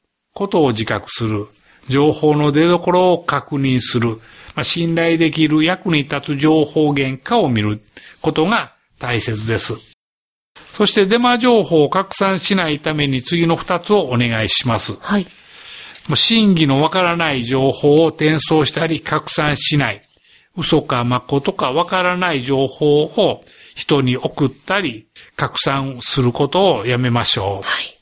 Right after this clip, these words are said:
Speaker 1: 情報を伝えるときは、嘘か誠かを確かめて責任を持って発信するようにしましょう。
Speaker 2: はい。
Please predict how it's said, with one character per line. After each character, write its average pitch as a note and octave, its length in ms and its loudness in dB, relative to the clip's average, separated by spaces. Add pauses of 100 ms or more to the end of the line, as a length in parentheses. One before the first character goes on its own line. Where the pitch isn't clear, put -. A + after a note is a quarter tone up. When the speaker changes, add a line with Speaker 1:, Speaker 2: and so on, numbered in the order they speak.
(460)
Speaker 1:
情 G3 300 6
報 G#3 200 2
を F#3+ 40 2
伝 D3+ 280 -2
え C#3 60 0
る C#3 120 -8
と E3+ 120 0
き - 140 -2
は、 B2+ 340 2 (600)
嘘 F3 240 2
か D3 160 -2
誠 D3 440 -2
か D3+ 200 -2
を B2+ 140 -4
確 - 340 -4
か F#3+ 140 0
め D#3+ 120 0
て A#2+ 140 -8
責 G3+ 320 -2
任 A3+ 240 4
を G3+ 80 4
持 D#3 160 4
っ - 220 -14
て G#3+ 180 2
発 C#3+ 300 -2
信 C#3+ 300 0
す - 240 -4
る B2 120 4
よ C#3+ 160 4
う D3+ 60 2
に F#3 80 4
し F3 160 2
ま B2+ 140 2
し - 120 0
ょ G2 200 -4
う。 - 20 -8
Speaker 2:
は F3 180 -4
い。 F3 40 -6